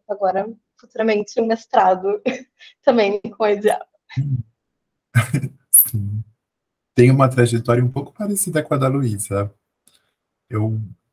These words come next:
Speaker 2: primeiro, é, eu tive uma professora, né, tenho essa professora até hoje, Érica, professora Érica Salatini, que apresentou pra gente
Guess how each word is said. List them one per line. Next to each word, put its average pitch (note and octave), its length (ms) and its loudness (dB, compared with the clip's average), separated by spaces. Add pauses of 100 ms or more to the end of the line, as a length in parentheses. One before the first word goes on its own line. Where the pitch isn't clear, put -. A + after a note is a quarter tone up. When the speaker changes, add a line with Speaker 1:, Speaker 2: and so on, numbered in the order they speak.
(220)
Speaker 2:
primeiro, B2 420 4 (560)
é, A2+ 180 -4
eu A2+ 120 0
tive B2 200 0
uma A#2+ 80 6
professora, A#2+ 580 0
né, G2 160 -2
tenho G2+ 180 -4
essa G2+ 160 -4
professora F#2+ 440 -10
até F#2+ 160 -6
hoje, A#2+ 260 0
Érica, G2+ 640 -2
professora G2 380 -6
Érica G2 240 -4
Salatini, B2 580 0
que C3 100 -2
apresentou C3 560 2
pra B2 120 0
gente A#2+ 520 -2